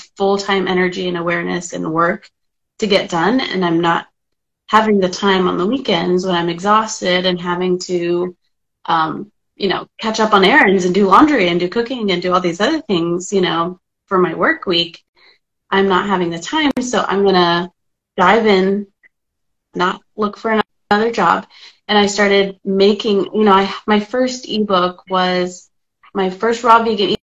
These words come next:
ebook was just, I was like, "I have a, you know, a hundred recipes or so." It might have been a hundred and forty. I don't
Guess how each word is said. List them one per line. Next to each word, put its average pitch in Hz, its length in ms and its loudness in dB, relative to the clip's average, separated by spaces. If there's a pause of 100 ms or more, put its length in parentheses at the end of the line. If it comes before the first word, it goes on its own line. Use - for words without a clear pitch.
(120)
ebook 202 200 0
was 185 260 0
just, - 400 -8
I 208 80 -8
was 208 160 -10
like, 185 180 -6
"I 202 40 -10
have 240 240 -6
a, 220 180 -6 (360)
you 220 120 0
know, 202 120 4
a 202 40 0
hundred 269 520 0
recipes 202 760 0
or 196 80 -4
so." 180 340 -2
It 185 60 2
might 214 160 2
have 254 80 0
been 226 120 -2
a 202 60 0
hundred 180 380 -4
and 170 220 -8
forty. 175 840 -4
I 220 80 -10
don't - 140 -6